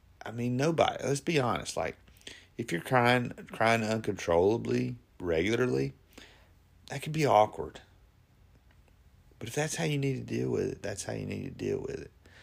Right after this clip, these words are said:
And you may be, need to be mindful of, of where you're at. And I'm not saying hold it in. I'm just saying,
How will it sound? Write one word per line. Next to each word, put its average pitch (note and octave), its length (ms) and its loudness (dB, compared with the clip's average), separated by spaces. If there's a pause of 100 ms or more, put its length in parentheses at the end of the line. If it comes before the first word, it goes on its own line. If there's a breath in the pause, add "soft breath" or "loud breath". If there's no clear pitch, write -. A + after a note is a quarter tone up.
(260 loud breath)
And B2+ 140 0
you C3 80 2
may B2+ 240 4
be, A#2 220 2
need A2+ 240 0
to G#2 40 -2
be G#2 140 0
mindful G#2 680 2
of, E2+ 120 2
of F2 260 -2
where F#2+ 200 4
you're F2+ 220 4
at. B2 520 4
And F2 460 -6 (880 loud breath)
I'm B2 120 6
not A2+ 160 6
saying A2 300 8
hold G#2+ 240 10
it G2+ 100 6
in. D#3 360 2
I'm C3 80 -6
just C#3 140 0
saying, D3 400 2